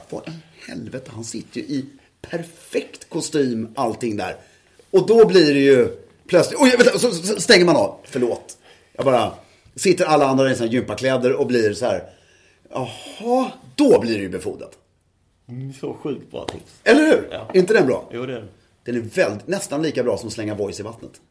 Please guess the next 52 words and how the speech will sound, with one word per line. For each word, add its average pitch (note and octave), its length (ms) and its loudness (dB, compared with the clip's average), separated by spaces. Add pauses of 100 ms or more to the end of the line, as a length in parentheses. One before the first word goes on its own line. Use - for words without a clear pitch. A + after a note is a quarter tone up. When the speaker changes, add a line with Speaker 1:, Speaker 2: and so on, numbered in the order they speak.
(600)
Speaker 2:
<laughs> - 200 0
Ja, - 440 2
den D#3 200 0
var E3 140 0
också E3+ 260 -6
väldigt C3+ 360 -8
bra. F#3 80 6 (300)
Speaker 1:
Ja. - 80 -16 (560)
Speaker 2:
Men G3+ 160 2
du, B3 60 0
jag A3+ 140 2
tycker F#3+ 160 -4
du B3+ 60 -2
har A#3+ 80 -2
kommit A#3 280 -4
med G#3 120 -2
väldigt, F#3+ 340 0
väldigt G#3+ 320 -6
många D3+ 200 -4
bra, A#2 320 -2
konkreta A#2 680 -6 (440)
Speaker 1:
Ja, C#3 220 0
och F3+ 80 2
nu G3+ 60 2
Speaker 2:
tips. G#3 120 -2
Speaker 1:
har G3+ 140 2
vi G3 80 -2
en F#3 80 0
fråga D3+ 260 2
som B2+ 100 -6
är C3 80 -2
direkt C3 580 -2
till A#2 220 -6
dig E2 240 -4
då. - 200 -20
Speaker 2:
Har - 240 4
du? - 60 -8 (800)
Speaker 1:
Om C3+ 100 -8
du B2 60 -8
tänker C#3 220 -4
verkligen D#3+ 300 0
elegans, C3+ 520 -2 (920)
allting. B2+ 320 -4
Och B2+ 60 -6
tänk E3+ 200 0
dig D3+ 80 -4
nu A#2+ 100 0
att - 180 -4 (240)
nu C#3+ 120 -4
är C#3+ 40 0
det D#3+ 60 -2
elegant. B2+ 960 -2